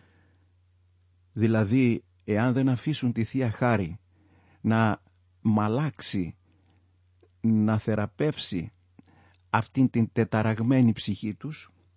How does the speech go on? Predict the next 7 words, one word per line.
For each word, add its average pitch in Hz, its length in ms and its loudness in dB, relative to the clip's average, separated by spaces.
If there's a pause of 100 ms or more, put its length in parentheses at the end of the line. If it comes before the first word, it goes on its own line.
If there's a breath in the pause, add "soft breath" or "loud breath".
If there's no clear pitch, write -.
(1000 soft breath)
τότε 147 320 0
τα 120 180 -2
συναισθήματα 120 880 -2 (100)
αυτοτιμωρίας 113 1120 -2 (400)
γίνονται 123 440 -8
πολύ 107 280 -8
χειρότερα. 107 600 -8